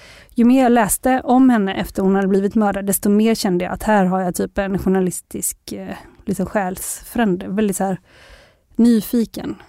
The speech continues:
Och, eh, om man ska prata om journalistik så tycker jag just det där nyfikna är, eh, i vårt samhälle idag så har det blivit allt mer populärt med åsikter. Man ska tycka och tycka och tycka. Och det finns ju många, jag har ju träffat också företagsledare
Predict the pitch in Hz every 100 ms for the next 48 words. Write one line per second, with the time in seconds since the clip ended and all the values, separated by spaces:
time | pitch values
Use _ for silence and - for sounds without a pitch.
0 | - - _ _ _ - 208 _ - 220
1 | 202 233 - 233 233 - 240 226 285 269
2 | 254 240 226 - 185 - 180 196 233 220
3 | 190 - 190 202 202 196 202 - 214 -
4 | 208 196 226 202 208 233 226 - - _
5 | - - - - - - - - - -
6 | _ _ _ - - - 294 240 170 -
7 | - 269 285 - 269 233 226 226 247 262
8 | 233 220 214 208 233 202 214 196 190 220
9 | 233 208 202 - 240 196 - 208 185 -
10 | 214 202 202 196 208 208 247 214 _ -
11 | 226 196 190 175 214 - - 190 190 190
12 | _ - 202 190 185 214 262 254 208 190
13 | 190 - 220 208 214 - 202 185 190 -
14 | 175 190 175 190 175 190 175 - _ 247
15 | 190 196 190 196 208